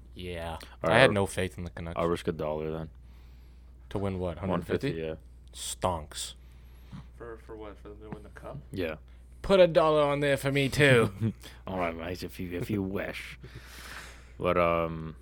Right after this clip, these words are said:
Speaker 3: I'll put three dollars, a dollar for you.
Speaker 1: Oh, you're fucking
Speaker 2: okay,
Speaker 1: sick.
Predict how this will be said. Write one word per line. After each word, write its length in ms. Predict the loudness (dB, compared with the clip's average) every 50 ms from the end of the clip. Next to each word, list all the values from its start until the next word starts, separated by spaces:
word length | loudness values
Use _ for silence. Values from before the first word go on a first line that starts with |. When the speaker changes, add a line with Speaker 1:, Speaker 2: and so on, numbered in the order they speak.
| -20 -20
Speaker 3:
I'll 60 | -20
put 160 | -20 -20 -18
three 120 | -18 -16 -16
dollars, 280 | -16 -16 -16 -18 -20 -18
a 40 | -18
dollar 140 | -18 -18 -18 -18
for 60 | -18
you. 60 | -8 -2
Speaker 1:
Oh, 380 | 2 6 6 8 10 10 8 8
you're 200 | 8 4 2 0
fucking 320 | 2 2 0 2 6 6 4
Speaker 2:
okay, 300 | 8 8 8 10 10 12
Speaker 1:
sick. 60 | 12